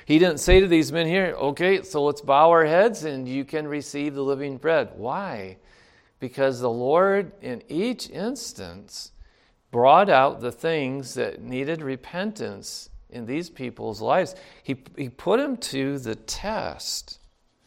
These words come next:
Um, that just, it doesn't seem to be what we do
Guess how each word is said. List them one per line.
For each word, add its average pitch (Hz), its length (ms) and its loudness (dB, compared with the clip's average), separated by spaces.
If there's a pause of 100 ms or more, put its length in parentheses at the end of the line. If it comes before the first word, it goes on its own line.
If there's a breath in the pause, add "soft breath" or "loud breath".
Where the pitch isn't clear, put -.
(720 soft breath)
Um, 131 240 -2
that 120 220 -2
just, - 440 -8 (220)
it 127 240 -12
doesn't 180 460 0
seem 160 500 -6 (140)
to 139 140 -12
be 123 420 -6
what 113 420 -4
we 123 360 -8 (280)
do 147 680 -8